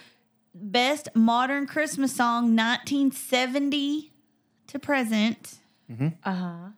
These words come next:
Speaker 3: And then I asked the song, I asked the question, "For modern Christmas, is this anything released after nineteen seventy, or the first recording of it needs to be after nineteen seventy? Like, there are a thousand versions of White Christmas, et cetera."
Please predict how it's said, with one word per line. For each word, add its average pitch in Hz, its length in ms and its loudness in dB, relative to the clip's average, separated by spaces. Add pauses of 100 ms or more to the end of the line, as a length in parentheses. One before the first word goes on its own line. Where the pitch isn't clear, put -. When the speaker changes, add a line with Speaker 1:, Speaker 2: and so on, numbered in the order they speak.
(200)
Speaker 3:
And 214 240 2
then 240 560 0 (460)
I 220 80 4
asked 254 400 -2
the 220 100 -4
song, 233 340 0
I 208 160 2
asked 254 220 -2
the 247 60 -6
question, 233 560 -4 (420)
"For 233 240 2
modern 254 400 2
Christmas, 277 460 0
is 202 140 -2
this 208 180 0
anything 247 400 2
released 226 340 0
after 226 300 2
nineteen 247 400 2
seventy, 247 400 2
or 214 180 2
the 196 80 2
first 226 320 -2
recording 294 440 0
of 196 100 2
it 170 80 -2
needs 185 200 -2
to 190 60 -2
be 180 140 4
after 175 220 0
nineteen 175 340 -2
seventy? 165 480 -2
Like, 185 300 0 (260)
there 226 180 2
are 196 160 0
a 226 80 0
thousand 208 380 2
versions 196 320 0
of 180 180 -2
White 180 200 0
Christmas, 180 360 -4
et 175 180 -4
cetera." 175 360 0